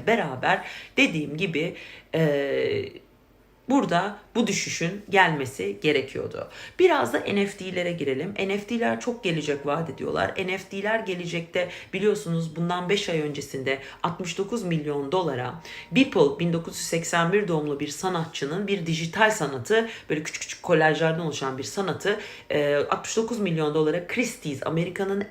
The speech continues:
en önemli müzayedesinde satılmasıyla sonra N F T'lerde bir hareketlilik gerçekleşti. Özel bir videoda N F T'lerin nasıl satılabileceğini, nasıl oluşturulabileceğini, neden oluşturulmak istendiğini ayrıca anlatacağım ama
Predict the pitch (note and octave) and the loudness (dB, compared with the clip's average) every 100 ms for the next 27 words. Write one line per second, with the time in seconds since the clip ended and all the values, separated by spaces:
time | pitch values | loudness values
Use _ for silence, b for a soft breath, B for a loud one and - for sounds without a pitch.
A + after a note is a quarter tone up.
0 | B3+ C#4 B3 F#3+ F#3 F#3 F3 E3 D#3 D#3 | 0 0 2 0 -2 -2 -2 -2 0 -2
1 | D3+ D#3 C#3+ G#3 G#3+ F3 D3 B2 - C3 | -4 -6 -2 -2 0 0 -2 -4 -8 -4
2 | G#3+ F#3 D#3+ E3+ B - B3 F#3+ E3 D#3 | -2 0 0 -4 B -4 0 0 0 -4
3 | C#3+ - G#3 A3 E3 D3+ D3 C#3 - E3 | -2 -2 -2 -2 0 -2 -2 -6 -6 -8
4 | - E3 D#3+ - - - A2+ - - B | -2 0 0 -2 -6 -6 -6 -4 -6 B
5 | B B G#3+ G#3+ C4+ A#3+ A3+ G#3 A#3 E3 | B B 6 6 4 2 0 0 0 2
6 | D#3 E3+ F3 - F#3+ G3 G#3 G3+ G3+ G#3 | 4 2 0 -4 0 2 4 4 4 4
7 | F#3 C#3 B B - E3 D#3+ D3 C#3 C3 | 4 2 B B -2 -2 2 2 2 -2
8 | A#2+ C3 B2+ D3+ E3 G3 A#3 G#3 D#3+ - | 0 0 0 0 0 2 2 2 0 -4
9 | C#3+ C3+ C3 A#2+ B2+ A#2+ D3+ D3+ D#3+ C4+ | -4 -2 -2 -4 -2 -2 2 2 4 4
10 | C#4 A3+ - D#3+ C#3+ C#3 - D3+ C#3+ C3+ | 4 2 0 0 0 -2 -4 -4 -2 -2
11 | D#3 G3+ A3 D#3 - D3+ D#3 E3 A3+ G3+ | 0 2 2 0 -2 -2 -4 -2 0 0
12 | C#3 B2 | -2 -4